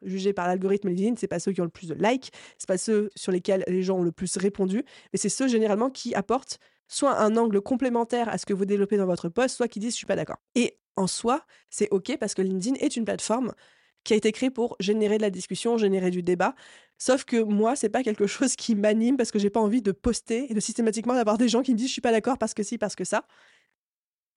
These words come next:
Ça nourrit la pensée. Il y a des commentaires qui étaient très pertinents, mais je n'avais pas la force, la bande passante, l'énergie et ni même l'envie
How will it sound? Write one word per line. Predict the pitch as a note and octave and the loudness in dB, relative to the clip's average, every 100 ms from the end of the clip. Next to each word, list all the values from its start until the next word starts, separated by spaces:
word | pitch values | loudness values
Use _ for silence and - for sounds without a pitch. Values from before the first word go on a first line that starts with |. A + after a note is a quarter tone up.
| - | -10
Ça | - B3+ | 0 2
nourrit | B3+ B3+ B3+ | 2 0 0
la | A3+ | 2
pensée. | A3 G3+ G#3+ A3+ _ - | 0 0 -2 -2 _ 0
Il | |
y | G#3 | 2
a | |
des | G#3+ | 2
commentaires | A3+ A3+ A#3 A3+ | 0 0 0 -2
qui | |
étaient | G3 F3+ | -4 -6
très | - - C4+ | -8 -10 -8
pertinents, | B3 - A3 A3 - _ _ _ _ | -8 -6 -4 -4 -4 _ _ _ _
mais | G3 G#3 A#3 - | 0 2 2 0
je | F#3 | 0
n'avais | G3 F#3 | 0 0
pas | F#3 A#3 B3+ | 2 0 0
la | D3+ C#3 | -4 -6
force, | - E3+ - | -2 -2 0
la | - | -4
bande | F3 A3+ A#3+ | 0 0 2
passante, | A3+ - B3 C#4+ - | 0 2 0 0 0
l'énergie | G3 A3+ A#3 G#3+ G3+ A3+ - | 0 2 2 0 0 -2 -2
et | F#3+ | -2
ni | F#3+ G#3 | 0 0
même | G#3 G3 | 0 0
l'envie | G3 G3+ A3+ G3+ B3+ | 2 4 2 0 -4